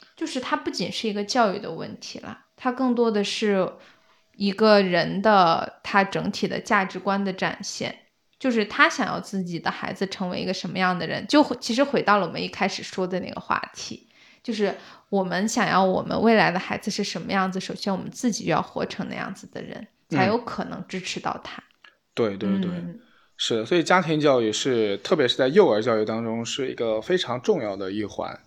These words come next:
Speaker 1: 嗯。
Speaker 2: 毛主席就说过一句话，就是“这个世界是属于你们的，
Speaker 1: 嗯。
Speaker 2: 也是属于我们的，但终究还是属于你们的。”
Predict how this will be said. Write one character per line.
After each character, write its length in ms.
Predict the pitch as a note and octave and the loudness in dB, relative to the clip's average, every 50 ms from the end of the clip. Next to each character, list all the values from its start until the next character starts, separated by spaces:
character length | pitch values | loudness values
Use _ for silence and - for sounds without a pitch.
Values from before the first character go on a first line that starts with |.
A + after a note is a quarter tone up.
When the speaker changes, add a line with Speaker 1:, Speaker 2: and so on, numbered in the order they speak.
| _ _ - | _ _ 4
Speaker 1:
嗯。 540 | A#3+ B3+ B3+ A3+ G#3+ G#3 F3+ E3+ F#3 A3 - - - _ - | 6 8 8 8 6 2 0 -4 -8 -12 -16 -18 -20 _ 2
Speaker 2:
毛 120 | - D#3 F#3+ | 6 8 8
主 140 | G3 F3+ | 8 8
席 240 | D3 - - C3 C3 C3 | 6 4 4 2 2 2
就 80 | C3+ | 2
说 180 | B2+ - D3 C3+ | 0 0 2 2
过 100 | B2+ A#2 | 2 2
一 40 | A2+ | 0
句 120 | A#2 A#2 | 0 -2
话， 200 | A2+ A#2+ G#2+ G2+ | -2 -2 -2 -2
就 120 | B2 B2+ | -2 -2
是 120 | B2+ C3+ C3+ - | -2 -2 -2 0
“这 100 | - - | 0 2
个 120 | F#3 D#3+ | 4 4
世 180 | C#3 - D#3 C#3+ | 2 2 0 0
界 260 | C3+ C#3 B2+ A2+ G2+ | 2 2 2 2 2
是 320 | G#2 - - C3 A#2 A2 G#2 | 0 -2 0 0 0 0 -2
属 220 | - - G#2+ G2 | -2 -4 -4 -2
于 100 | G#2 A2 | -2 0
你 140 | A2+ A2 G#2 | -2 -2 -4
们 160 | F#2+ F#2 F#2+ | -6 -8 -6
的， 100 | G2+ G2+ | -6 -6
Speaker 1:
嗯。 140 | F#2+ - _ _ | -8 -8 _ _
Speaker 2:
也 160 | - A2 G#2+ | 0 2 2
是 80 | A#2 F3+ | 2 2
属 160 | F3 - B2 | 0 0 0
于 80 | A2+ A2 | 0 0
我 120 | G2+ F#2 | -2 -4
们 140 | F2 F#2 F#2+ | -6 -8 -8
的， 220 | F#2+ - - - _ - | -8 -10 -10 -10 _ 0
但 240 | D3 C3+ B2 A#2+ - | 0 0 0 0 2
终 200 | - F3+ F#3 F3+ | 4 4 6 6
究 220 | D#3+ E3+ C3+ G#2+ | 6 6 4 4
还 160 | F#2+ - G2 | 2 -4 -6
是 80 | F#2+ G2+ | -6 -6
属 180 | - - G2 | -6 -6 -6
于 80 | E2 E2 | -6 -6
你 120 | F2+ F2 | -6 -8
们 160 | E2 E2 D#2+ E2 | -10 -10 -12 -12
的。” 100 | - | -14